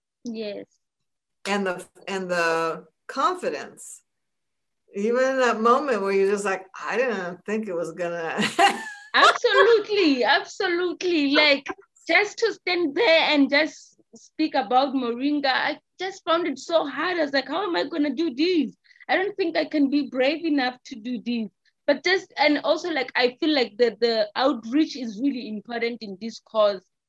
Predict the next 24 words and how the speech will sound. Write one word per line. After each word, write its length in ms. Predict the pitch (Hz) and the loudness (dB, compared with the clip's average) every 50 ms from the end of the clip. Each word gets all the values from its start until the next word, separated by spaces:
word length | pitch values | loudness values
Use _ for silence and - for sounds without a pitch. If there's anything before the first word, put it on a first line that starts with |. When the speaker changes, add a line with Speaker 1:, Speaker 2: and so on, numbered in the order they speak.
| _ - | _ -10
Speaker 1:
It 140 | - 240 - | -10 -10 -8
has 280 | 226 262 269 311 302 - | -6 -4 -4 -4 -4 -4
to 160 | - 349 320 - | -4 -4 -4 2
be 160 | 311 302 277 | 2 2 2
there 240 | 269 262 254 254 233 | 4 4 4 4 2
all 280 | - 233 240 240 240 | 2 0 -2 -2 -2
the 120 | 226 240 226 | -2 -4 -6
time, 240 | - 240 220 226 226 | -2 -2 -2 -2 0
Mariko. 400 | 226 208 214 220 - 262 240 233 | -2 -4 -4 -4 -6 -6 -6 -6
You 100 | 220 - | -6 -6
cannot 380 | - 247 247 247 262 262 262 | -6 -6 -4 -2 -4 -4 -4
take 200 | - 277 233 - - | -4 -6 -6 -6 -8
it 100 | 233 - _ - - | -14 -16 _ -6 0
out 320 | 220 220 208 208 208 196 _ _ _ _ - - | 2 2 2 2 0 -6 _ _ _ _ -16 -12
Speaker 2:
No. 120 | 208 156 | -10 -8
Speaker 1:
because 240 | 127 127 320 320 - - | -2 2 2 2 2 2
this 160 | 339 339 - | 0 2 2
is 200 | 370 311 285 285 | 2 0 0 -2
where 580 | 277 247 233 262 269 277 277 269 247 202 185 - _ _ _ _ _ - | -2 0 2 4 4 6 4 4 2 0 -2 -4 _ _ _ _ _ -8
we 280 | 220 254 269 247 - - | 0 0 0 0 0 -2
get 260 | 254 254 254 254 233 | -2 -2 -2 -2 -2
more 360 | 254 247 247 254 277 277 277 | -2 0 0 0 0 0 -4
confidence, 1000 | - - 302 277 285 294 294 - - 302 277 233 214 202 - 180 175 170 - _ - | -8 -4 -2 0 2 2 0 0 -2 0 2 2 2 0 0 -4 -8 -8 -10 _ -2
right? 440 | 196 214 220 226 226 247 - - | 2 4 6 6 6 4 2 -2